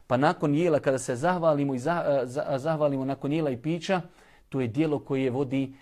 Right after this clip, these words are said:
zahvala Allahu nakon jela i pića, to je djelo koje vodi zadovoljstvu uzvišenog Allaha. I zadnji hadis jeste, e, hadis da Allahu poslanik alejhi salatu vesselam spomenuo je više načina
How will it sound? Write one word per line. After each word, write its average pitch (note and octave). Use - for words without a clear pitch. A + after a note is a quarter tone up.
zahvala A2+
Allahu A#2+
nakon A2+
jela C3
i G#2+
pića, C#3+
to B2
je A2
djelo B2+
koje A#2+
vodi B2
zadovoljstvu A#2+
uzvišenog A2+
Allaha. B2+
I B2+
zadnji C#3
hadis D3
jeste, C3+
e, A#2
hadis C#3+
da C3
Allahu C#3+
poslanik D3+
alejhi C3
salatu C3+
vesselam B2
spomenuo F#3+
je D3
više D3
načina C#3